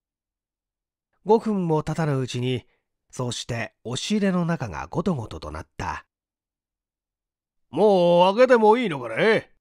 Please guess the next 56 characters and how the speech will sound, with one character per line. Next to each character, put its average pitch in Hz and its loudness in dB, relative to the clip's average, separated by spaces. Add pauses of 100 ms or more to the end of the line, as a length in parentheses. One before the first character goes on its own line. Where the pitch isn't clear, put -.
(1600)
友 190 2
岡 196 -2
君 180 -4
が 170 0
言 165 -4 (100)
葉 170 0
を 135 -4
か 139 -6
け 143 -6
る 123 -6
と、 104 -6 (440)
そ - -2
の 220 4
返 190 -2
事 190 -4
の 185 0
よ 175 0
う - -6
に 90 -10 (240)
押 143 -2
し - -4
入 220 0
れ 202 0
の 180 0
戸 170 -2
が 156 -2
二 131 -4
度、 147 -4 (240)
ゴ 147 -2
ツ - -4
ン 147 -2
ゴ 139 -2
ツ - -4
ン 156 -2
と 78 -12
中 170 -6
か 107 -10
ら 73 -10
何 170 -4
か - -14
で 71 -16
叩 - -10
か 117 -8
れ 98 -10
た。 - -10 (1600)
友 175 2
岡 170 -2
君 156 -4
は 143 0
タ 147 -4
バ 190 -2
コ 180 -2
を 175 -2
捨 - -12
て 151 -4
て 139 -6